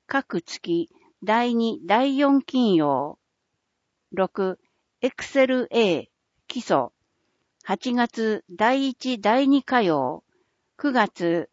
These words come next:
第一、第二、第四、第五火曜。七、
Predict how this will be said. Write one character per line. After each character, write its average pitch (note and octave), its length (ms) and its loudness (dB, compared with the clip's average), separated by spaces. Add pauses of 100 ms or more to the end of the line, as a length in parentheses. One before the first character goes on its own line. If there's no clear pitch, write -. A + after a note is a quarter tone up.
第 A#3+ 400 0
一、 A#3 420 -8
第 B3 300 0
二、 B3 280 0 (120)
第 B3 340 0
四、 A#3 460 0
第 A#3+ 320 2
五 C4+ 120 2
火 B3 200 -2
曜。 C#3+ 400 -2 (760)
七、 F#3 480 0